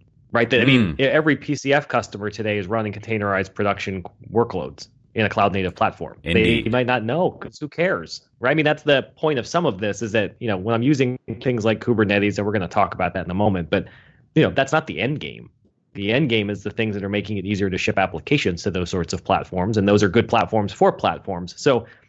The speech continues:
Speaker 1: hopefully, sure, a lot of these apps are containerized, and hopefully nobody cares 'cause that's just the <laughs> way you, you deliver the software, and that's an implementation detail.
Speaker 2: And, and th-, this, this reminds me, or doesn't remind me, but evokes something, uh,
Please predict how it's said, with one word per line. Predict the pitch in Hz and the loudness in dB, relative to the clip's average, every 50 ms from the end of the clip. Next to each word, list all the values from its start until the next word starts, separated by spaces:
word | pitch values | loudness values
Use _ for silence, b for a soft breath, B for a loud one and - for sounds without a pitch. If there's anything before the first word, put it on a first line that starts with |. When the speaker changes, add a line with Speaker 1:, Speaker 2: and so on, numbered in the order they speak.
| B _ _ | B _ _
Speaker 1:
hopefully, | - 208 220 - 160 143 127 110 | -2 -2 0 0 -2 -2 -2 -2
sure, | - 196 220 208 113 | -2 0 0 0 0
a | 92 | 0
lot | 104 143 196 | 0 -2 -2
of | 156 107 | -2 -2
these | 104 90 98 | -4 -2 -2
apps | 92 92 - - 92 | -2 -2 -4 -6 -8
are | |
containerized, | 87 92 87 - 98 85 82 82 80 73 78 - | -10 -10 -8 -6 -6 -4 -4 -6 -6 -8 -10 -10
and | 90 92 | -6 -4
hopefully | 107 113 - 131 127 | -4 0 2 2 4
nobody | 113 113 131 151 147 131 | 4 4 4 2 0 0
cares | - - 185 220 85 76 - - - _ _ _ _ _ - | 0 -2 -2 0 -2 -4 -4 -8 -12 _ _ _ _ _ -14
'cause | - 90 | -4 0
that's | 113 110 107 - | 0 0 0 0
just | 117 107 - | -4 -2 0
the | 117 | 0
<laughs> | |
way | 110 - - - | 0 2 2 0
you, | 147 135 127 120 113 | 2 2 2 0 0
you | 110 110 123 | 0 -2 -2
deliver | 117 117 107 107 120 117 123 | -2 0 0 0 2 2 2
the | 104 101 98 | 0 0 0
software, | - 156 170 175 - - 110 101 101 113 | 2 2 2 2 2 0 0 0 0 0
and | 104 101 98 101 B B B - | 0 -2 -4 -8 B B B 0
that's | 117 107 123 | 0 0 2
an | 110 | 0
implementation | 117 117 117 107 110 107 98 95 87 107 127 131 131 127 110 92 | -2 -2 -4 -6 -6 -4 -4 -4 -4 -4 -4 -4 -4 -6 -8 -10
detail. | 82 78 - - - - - - - _ _ _ _ _ _ _ _ _ B B B B B B B _ _ _ _ - | -10 -12 -14 -14 -14 -12 -12 -14 -18 _ _ _ _ _ _ _ _ _ B B B B B B B _ _ _ _ 4
Speaker 2:
And, | - 139 160 160 | 4 4 6 4
and | - 151 143 | 4 4 4
th-, | 143 135 - | 4 2 4
this, | 123 151 190 190 - | 6 6 6 6 6
this | 156 196 202 208 | 4 4 6 8
reminds | 196 143 135 131 127 131 123 - 110 | 8 8 8 8 6 6 4 4 4
me, | 107 101 95 92 | 4 4 4 4
or | - 95 95 92 | 4 4 4 6
doesn't | 95 92 98 92 | 6 4 4 2
remind | 85 82 85 87 90 87 82 | 2 2 2 4 4 2 2
me, | 80 73 | 0 0
but | 73 85 87 | 0 0 0
evokes | 82 80 92 90 90 - - - - - | 2 4 4 2 2 0 -4 -10 -10 -8
something, | - - 101 90 85 - 90 85 82 80 | -4 -4 -4 -4 -2 -4 -4 -4 -2 -2
uh, | 78 76 76 76 71 71 71 | -2 -2 -2 -2 -2 -4 -6